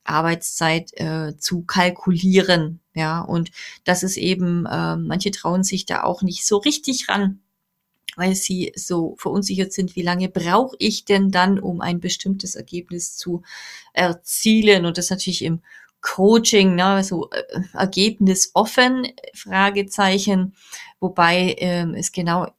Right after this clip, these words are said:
eben, <laughs> wenn die Gefahr ist, dass es Richtung ergebnisoffen rausläuft in einem, äh, bei einer Beauftragung, jede angehalten ist, trotz alledem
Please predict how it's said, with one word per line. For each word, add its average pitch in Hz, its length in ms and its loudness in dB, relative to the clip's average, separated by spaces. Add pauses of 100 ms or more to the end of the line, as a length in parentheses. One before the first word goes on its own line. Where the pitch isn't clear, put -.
eben, 185 460 2
<laughs> 196 240 0
wenn 247 200 2
die 214 120 -2
Gefahr 190 440 2
ist, 190 120 -2
dass - 360 -4
es 175 260 -4
Richtung 196 280 -2
ergebnisoffen 190 960 -2
rausläuft 185 1160 2
in 185 220 -2
einem, 175 480 -4 (100)
äh, - 220 -4
bei - 160 -2
einer 185 220 2
Beauftragung, 175 840 -4 (440)
jede 202 600 4
angehalten 180 720 0
ist, - 480 -8
trotz - 400 0
alledem 190 540 0